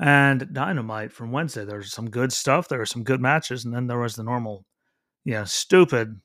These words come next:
which I just don't understand why they do. 'Cause they can make things matter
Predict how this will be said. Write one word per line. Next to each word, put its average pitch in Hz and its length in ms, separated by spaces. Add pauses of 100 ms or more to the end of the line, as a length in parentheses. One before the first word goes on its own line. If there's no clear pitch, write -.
(120)
which 123 200
I 113 80
just 110 160
don't 113 160
understand 107 600
why 110 240
they 104 180
do. 98 340 (1160)
'Cause 123 100
they 123 100
can 117 140
make 113 160
things 101 320
matter 107 560